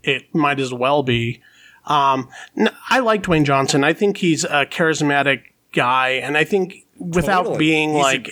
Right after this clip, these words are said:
Speaker 2: great a-, he's a great action star. He's,
Speaker 1: Right,
Speaker 2: he's
Speaker 1: the
Speaker 2: great
Speaker 1: camera loves
Speaker 2: at-,
Speaker 1: him,
Speaker 2: he
Speaker 1: and,
Speaker 2: can
Speaker 1: and,
Speaker 2: sell
Speaker 1: and
Speaker 2: a joke.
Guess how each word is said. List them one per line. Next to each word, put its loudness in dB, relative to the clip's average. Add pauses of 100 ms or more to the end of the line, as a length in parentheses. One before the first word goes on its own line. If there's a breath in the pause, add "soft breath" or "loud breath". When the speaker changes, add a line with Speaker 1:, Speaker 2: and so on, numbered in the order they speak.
Speaker 2:
great -2
a-, -2 (100)
he's -2
a -4
great 0
action 0
star. 0
He's, -4 (140 loud breath)
Speaker 1:
Right, 0
Speaker 2:
he's -4
Speaker 1:
the 0
Speaker 2:
great -2
Speaker 1:
camera 2
loves 0
Speaker 2:
at-, -
Speaker 1:
him, 0 (540 soft breath)
Speaker 2:
he -4
Speaker 1:
and, 4
Speaker 2:
can 0
Speaker 1:
and, -6
Speaker 2:
sell 0
Speaker 1:
and -2
Speaker 2:
a -12
joke. -6